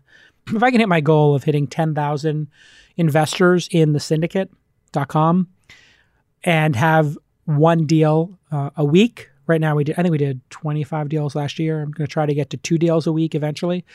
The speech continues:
So imagine a hundred deals going through a ten thousand person syndicate.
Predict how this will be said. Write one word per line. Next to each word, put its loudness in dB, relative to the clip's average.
So -2
imagine 4
a 2
hundred 2
deals 4
going 4
through -2
a -4
ten -4
thousand -2
person -8
syndicate. -10